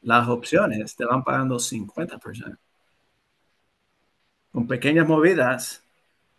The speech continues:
um, puedes poner un stop loss, ok, jugando un limit sell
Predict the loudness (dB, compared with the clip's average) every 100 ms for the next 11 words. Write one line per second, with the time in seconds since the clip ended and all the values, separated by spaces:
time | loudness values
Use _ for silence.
0 | _ _ _ _ _ _ -2 0 -2 -4
1 | -8 _ _ _ _ _ 4 6 8 6
2 | 4 4 2 0 2 2 2 0 -2 -2
3 | -10 -16 _ _ _ _ _ _ _ _
4 | _ _ _ _ _ _ _ -18 -8 -6
5 | 4 4 4 -2 -16 -18 _ -6 2 4
6 | 4 4 6 6 4 -2 -4 -2 -2 -4